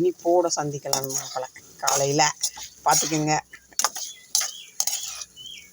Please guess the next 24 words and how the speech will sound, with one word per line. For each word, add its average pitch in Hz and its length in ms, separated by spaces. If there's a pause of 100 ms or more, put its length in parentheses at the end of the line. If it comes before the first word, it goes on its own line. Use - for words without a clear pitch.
(2500)
வெல்லம் 156 260
கொஞ்சம் 151 360
கொதிச்ச 170 340
பிறகு 160 260 (720)
நல்லா 143 200 (140)
வ-, 131 220
அந்த, 127 160
அந்த 135 200
வாசம், 147 340 (140)
பச்சை 151 260
வாசம் 156 300
போடணும்ல, 139 320
அந்த 135 140
வெள்ளை 143 220
வாசம், 135 280 (800)
அதெல்லாம் 165 280
கொஞ்சம் 151 180
இது 139 140
பண்ணிட்டு 135 320
இறக்கிற 135 280
வேண்டியதான். 123 340
இதான் 143 220
வெள்ளை 135 180 (100)
பச்சடி, 120 360